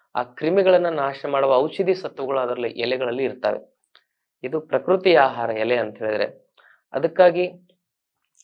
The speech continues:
ಅದನ್ನ ನಾವು ಎಲೆಗಳನ್ನ, ಎಲ್ಲಾ ಸೊಪ್ಪುಗಳನ್ನು ಕೂಡ ನಾವು ನಿಯಮಿತವಾಗಿ ಒಂದೊಂದ್ ದಿವಸಕ್ಕೆ, ಒಂದೊಂದ್ ದಿವಸಕ್ಕೆ ಒಂದೊಂದ್ ಸೊಪ್ಪಿನ ಪಲ್ಯವನ್ನ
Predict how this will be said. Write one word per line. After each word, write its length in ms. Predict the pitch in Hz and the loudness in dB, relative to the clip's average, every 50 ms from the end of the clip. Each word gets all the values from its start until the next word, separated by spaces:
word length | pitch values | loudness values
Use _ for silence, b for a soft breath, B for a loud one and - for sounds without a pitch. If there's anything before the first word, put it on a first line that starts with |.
| - - | -8 -4
ಅದನ್ನ 240 | 123 120 135 135 135 | -4 -2 -2 0 0
ನಾವು 340 | 135 131 127 127 127 123 120 | 0 0 -2 -2 -4 -6 -6
ಎಲೆಗಳನ್ನ, 480 | - 120 123 131 143 139 143 131 127 | -6 -4 -2 -2 0 0 0 -2 -2
ಎಲ್ಲಾ 340 | 120 117 117 127 143 156 160 | -4 -4 -2 0 2 2 2
ಸೊಪ್ಪುಗಳನ್ನು 640 | 156 - - 135 - - 139 135 143 135 131 131 127 | 0 -2 -6 -10 -8 -8 -4 -2 -2 -2 -2 -2 -4
ಕೂಡ 140 | - - 151 143 139 - b b b b b b b - | -2 0 0 0 0 -4 b b b b b b b -10
ನಾವು 240 | - 120 127 131 127 | -4 -2 -2 -2 -2
ನಿಯಮಿತವಾಗಿ 960 | 120 120 127 135 139 143 139 147 131 131 135 131 127 131 135 139 139 - - _ - | -2 -2 -2 -2 -4 -4 -4 -4 -2 -2 -2 -2 -2 -4 -8 -8 -10 -12 -16 _ -12
ಒಂದೊಂದ್ 260 | 127 127 127 123 123 | -10 -8 -6 -6 -6
ದಿವಸಕ್ಕೆ, 360 | 123 123 127 - - - 135 | -6 -8 -10 -14 -12 -8 -8
ಒಂದೊಂದ್ 260 | 127 123 123 123 123 | -6 -6 -6 -8 -8
ದಿವಸಕ್ಕೆ 320 | 120 117 117 - 123 - 131 | -10 -10 -10 -12 -12 -10 -8
ಒಂದೊಂದ್ 220 | 123 120 120 117 | -8 -8 -10 -10
ಸೊಪ್ಪಿನ 400 | - - 117 - - - 127 127 127 - | -10 -10 -10 -8 -8 -8 -6 -6 -6 -4
ಪಲ್ಯವನ್ನ 480 | - 120 127 139 147 143 139 131 123 | -4 -2 0 2 0 0 0 -2 -4